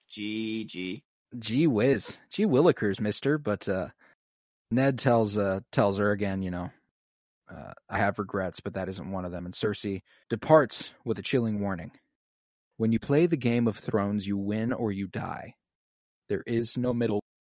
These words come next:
Speaker 2: ground."
Speaker 1: There's my favorite line of the episode.
Speaker 2: It's a
Speaker 1: Um, had to
Speaker 2: goddamn
Speaker 1: give
Speaker 2: goodie.
Speaker 1: Yeah, I mean, it's, it's, uh,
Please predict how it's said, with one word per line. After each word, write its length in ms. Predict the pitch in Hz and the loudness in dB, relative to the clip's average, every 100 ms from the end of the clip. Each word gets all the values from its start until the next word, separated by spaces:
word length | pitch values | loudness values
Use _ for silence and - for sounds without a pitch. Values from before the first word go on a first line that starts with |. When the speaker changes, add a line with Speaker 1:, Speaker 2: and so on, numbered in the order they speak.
| _ _ - 98 | _ _ -20 -12
Speaker 2:
ground." 540 | 110 104 - - - _ _ _ _ _ _ _ _ _ _ _ _ _ - | -10 -10 -12 -18 -18 _ _ _ _ _ _ _ _ _ _ _ _ _ -12
Speaker 1:
There's 280 | 87 107 131 | -8 -8 -6
my 140 | 117 | -8
favorite 360 | 117 117 95 90 | -4 -4 -4 -6
line 420 | 107 85 80 - _ - | -8 -8 -12 -16 _ -14
of 180 | 87 - | -14 -10
the 140 | 80 | -10
episode. 640 | - - - 69 57 - - _ _ _ _ _ - | -10 -14 -14 -12 -14 -16 -20 _ _ _ _ _ -8
Speaker 2:
It's 60 | |
a 40 | 104 | -4
Speaker 1:
Um, 240 | 104 101 | -2 -2
had 20 | 98 | -2
to 20 | 107 | 2
Speaker 2:
goddamn 400 | 123 151 165 107 | 4 6 4 2
Speaker 1:
give 140 | 160 | 2
Speaker 2:
goodie. 260 | 107 98 92 - _ _ _ _ _ _ - | 0 -2 -8 -16 _ _ _ _ _ _ -2
Speaker 1:
Yeah, 180 | 113 117 | 2 2
I 40 | |
mean, 160 | 147 151 | 2 -2
it's, 460 | 147 - - - - | -2 -4 -6 -10 -6
it's, 280 | 117 117 - | -4 -4 0
uh, 540 | 117 110 110 107 101 | 2 4 4 2 0